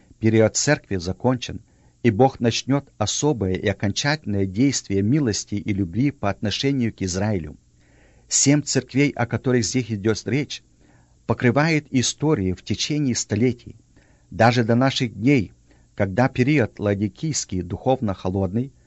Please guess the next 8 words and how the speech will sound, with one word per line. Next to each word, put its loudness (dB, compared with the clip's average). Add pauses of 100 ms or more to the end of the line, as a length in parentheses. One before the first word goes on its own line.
(240)
чувствуется -2 (420)
истинными 0
детьми -2
Божьими 0 (260)
и 2
толкователями -2
Слова -2
Божия, -2